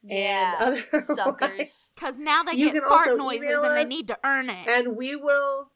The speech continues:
Speaker 2: we will bitch at you like we did Barb if we find out you sent that same email to another
Speaker 3: <laughs>
Speaker 2: goddamn
Speaker 3: I love
Speaker 2: podcast.
Speaker 3: Barb.
Speaker 1: Yeah, Barbara, we're watching you now, girl.
Speaker 3: Barb is my favorite.
Speaker 1: Just
Speaker 2: Now,
Speaker 1: kidding,
Speaker 2: I
Speaker 1: we
Speaker 2: don't
Speaker 1: love you.
Speaker 2: care if you prefer Barb or Barbara.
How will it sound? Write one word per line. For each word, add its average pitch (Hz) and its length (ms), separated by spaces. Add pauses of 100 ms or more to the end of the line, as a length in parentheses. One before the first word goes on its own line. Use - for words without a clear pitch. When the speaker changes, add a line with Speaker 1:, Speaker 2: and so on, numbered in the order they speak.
(200)
Speaker 2:
we 247 140
will 240 280
bitch 240 300
at 254 140
you 247 120
like 240 240
we 233 100
did 220 260
Barb 208 420
if 185 160
we 202 100
find 196 320
out 185 200
you 202 100
sent 196 240
that 175 200
same 185 300
email 170 360 (120)
to 202 80
another 180 340
Speaker 3:
<laughs> 180 60
Speaker 2:
goddamn 180 580
Speaker 3:
I 254 180
love 247 200
Speaker 2:
podcast. 240 120
Speaker 3:
Barb. 214 360
Speaker 1:
Yeah, 269 320
Barbara, 262 680
we're 294 240
watching 294 480
you 254 180
now, 240 300
girl. 214 300
Speaker 3:
Barb 196 300
is 196 60
my 220 120
favorite. 202 460
Speaker 1:
Just 262 120
Speaker 2:
Now, 381 260
Speaker 1:
kidding, 294 120
Speaker 2:
I - 40
Speaker 1:
we 403 40
Speaker 2:
don't 403 80
Speaker 1:
love - 160
you. - 80
Speaker 2:
care 269 400
if 226 220
you 226 120
prefer 214 380
Barb 165 360
or 156 100
Barbara. 135 580